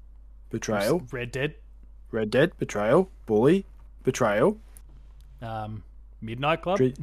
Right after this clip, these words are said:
Speaker 2: <laughs>
Speaker 1: Yeah, we'll say betrayal. There's
Speaker 2: I'm
Speaker 1: surely
Speaker 2: sure,
Speaker 1: gotta
Speaker 2: I'm
Speaker 1: be a
Speaker 2: sure,
Speaker 1: betrayal in
Speaker 2: yeah.
Speaker 1: there.
Speaker 2: Uh,
Speaker 1: Max
Speaker 2: what else?
Speaker 1: Payne.
Speaker 2: Table tennis.
Speaker 1: Table tennis. Oh, there's betrayals in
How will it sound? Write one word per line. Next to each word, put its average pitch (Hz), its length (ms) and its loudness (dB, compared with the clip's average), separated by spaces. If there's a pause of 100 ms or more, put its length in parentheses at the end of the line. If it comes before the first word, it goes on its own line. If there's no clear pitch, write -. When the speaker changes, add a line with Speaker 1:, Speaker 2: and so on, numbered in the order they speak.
(160)
Speaker 2:
<laughs> - 220 -8
Speaker 1:
Yeah, 196 100 6 (800)
we'll 165 80 6
say 160 180 8
betrayal. 113 380 0
There's 135 220 6
Speaker 2:
I'm - 40 -2
Speaker 1:
surely 131 260 4
Speaker 2:
sure, 185 100 6
Speaker 1:
gotta 196 100 4
Speaker 2:
I'm 175 60 4
Speaker 1:
be - 60 0
a - 40 -4
Speaker 2:
sure, 170 100 2
Speaker 1:
betrayal 147 200 2
in 139 60 -2
Speaker 2:
yeah. 131 240 -2 (680)
Speaker 1:
there. 123 120 -8
Speaker 2:
Uh, 127 40 0
Speaker 1:
Max 139 180 2
Speaker 2:
what 131 120 -2
else? 127 120 4
Speaker 1:
Payne. 180 220 2 (240)
Speaker 2:
Table 151 220 -2
tennis. 175 320 -2 (920)
Speaker 1:
Table 113 240 -6
tennis. 131 160 2
Oh, 120 120 6
there's 131 200 4
betrayals 107 480 0
in 101 200 -4